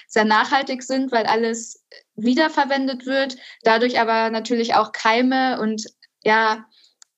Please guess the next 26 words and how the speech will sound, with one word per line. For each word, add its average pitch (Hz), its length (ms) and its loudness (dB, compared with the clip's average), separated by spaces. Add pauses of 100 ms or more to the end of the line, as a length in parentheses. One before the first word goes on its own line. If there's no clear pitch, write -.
(140)
ähm, 214 720 -2
andere 240 680 0 (320)
Probleme 233 680 0
sich 214 200 -4
schneller 226 320 0
verbreiten 233 680 0
können. 302 460 -2 (140)
Und 233 300 0
da 220 120 4
möchte 233 260 -4
man 226 220 -2
natürlich 214 360 -2
möglichst 226 440 -2
wenig 220 260 -2
Personal 226 540 2
drin 208 400 -8
haben. 202 420 0 (380)
Deshalb 226 440 0
kann 226 160 -4
der 220 140 -2
Roboter 262 360 0
hier 247 520 -2
eine 226 200 0
große 220 320 0
Abhilfe 311 720 0
leisten. 277 680 -2